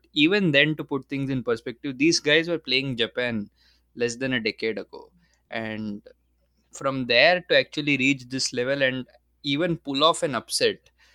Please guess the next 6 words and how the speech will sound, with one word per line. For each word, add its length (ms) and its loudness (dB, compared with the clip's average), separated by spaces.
given 340 6
the 120 6
resource, 520 2
lack 320 4
of 160 0
resources, 800 -2